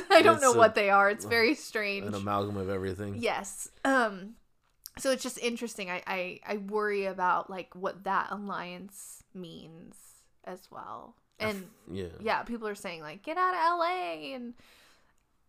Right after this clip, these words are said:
Speaker 1: all I know is people are, they're foreseeing gas prices going up, uh, food being
Speaker 2: Yeah.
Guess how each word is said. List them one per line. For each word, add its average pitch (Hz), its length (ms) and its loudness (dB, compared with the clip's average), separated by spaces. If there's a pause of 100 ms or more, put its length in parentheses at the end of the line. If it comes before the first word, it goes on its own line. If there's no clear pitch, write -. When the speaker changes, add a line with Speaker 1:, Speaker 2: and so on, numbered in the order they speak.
(100)
Speaker 1:
all 294 140 10
I 440 200 6
know 277 200 2
is 262 120 2
people 262 220 -4
are, 240 220 0 (420)
they're 226 280 -2
foreseeing 220 720 -8
gas 190 320 4
prices 240 400 -6
going 208 320 -8
up, 202 340 -4 (340)
uh, 190 380 -2
food 202 720 -12 (140)
being 180 640 -12 (680)
Speaker 2:
Yeah. 80 180 -10